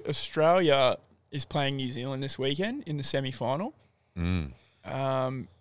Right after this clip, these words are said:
Speaker 1: New
Speaker 2: Gr-
Speaker 1: Zealand didn't look that good against Fiji.
Speaker 2: They haven't looked good, for, I don't reckon, almost the whole comp.
Speaker 1: I don't think so.
Speaker 2: Like, they haven't, they haven't looked terrible, but they just haven't looked like what we were
Speaker 1: Nah.
Speaker 2: expecting them to look like.
Speaker 1: No. I mean, when I, when I just run an eye over the squad, I don't really see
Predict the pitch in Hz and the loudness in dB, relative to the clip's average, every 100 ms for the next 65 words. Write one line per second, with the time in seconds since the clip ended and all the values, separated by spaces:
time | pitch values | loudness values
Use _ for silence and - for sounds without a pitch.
0 | _ _ _ 156 165 175 208 277 359 175 | _ _ _ -6 -2 2 2 0 0 -2
1 | - 151 165 - 143 151 - 120 - 135 | 0 -2 -2 -4 -4 -2 0 0 0 -4
2 | 135 123 - - 127 110 107 135 101 95 | -4 -4 -4 -2 -2 -2 -2 0 2 4
3 | 131 170 147 - 98 92 - - 95 104 | 4 4 2 2 -4 -4 -14 -4 0 2
4 | 101 92 - 92 90 95 - 92 95 87 | 2 0 0 0 -2 -4 0 4 6 6
5 | - 85 85 - 110 120 - - 156 147 | 4 0 0 0 0 -2 -6 -4 -4 -2
6 | 135 - 110 92 - _ - 123 135 120 | -4 -2 -2 -4 -8 _ 4 10 10 10
7 | 139 113 123 113 120 101 - _ - 98 | 8 8 6 8 6 6 2 _ 6 8
8 | 107 85 78 87 85 82 98 92 90 82 | 8 8 6 6 6 6 4 6 4 2
9 | 82 76 - _ 90 92 - 85 85 139 | 2 2 -2 _ 4 4 4 2 4 4
10 | 127 90 85 - 95 87 82 85 76 - | 2 4 2 4 2 2 0 -2 -4 -4
11 | 82 - 156 151 139 120 - - _ _ | -8 -8 -4 0 0 -2 -6 -16 _ _
12 | _ _ _ _ 170 180 208 226 202 214 | _ _ _ _ -2 2 8 8 8 8
13 | 285 339 151 151 117 120 135 139 120 123 | 6 2 2 2 2 2 4 2 0 -2
14 | - 135 143 110 156 190 180 143 131 - | 0 6 8 8 6 4 2 2 2 2
15 | 143 127 127 120 | 2 -2 -4 -6